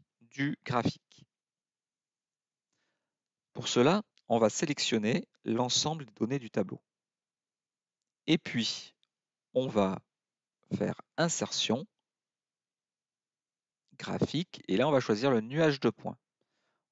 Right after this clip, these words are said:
On va prendre le premier, qui va me mettre tous mes points en bas, répartis, on va dire,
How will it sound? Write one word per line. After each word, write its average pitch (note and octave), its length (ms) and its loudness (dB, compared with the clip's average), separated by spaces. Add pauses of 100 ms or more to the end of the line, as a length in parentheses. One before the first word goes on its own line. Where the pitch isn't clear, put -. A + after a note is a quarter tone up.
On F2+ 40 -6
va E2+ 80 2
prendre B2 240 0
le G2 100 2
premier, G2+ 560 0 (720)
qui - 100 -12
va G#2 120 4
me G2+ 100 -2
mettre G2+ 320 0 (360)
tous A3 120 -4
mes D3+ 140 2
points B2 420 0 (460)
en C#3+ 160 0
bas, G#2 260 4 (600)
répartis, A#2+ 880 -2
on - 120 -6
va F#2 140 0
dire, - 420 -4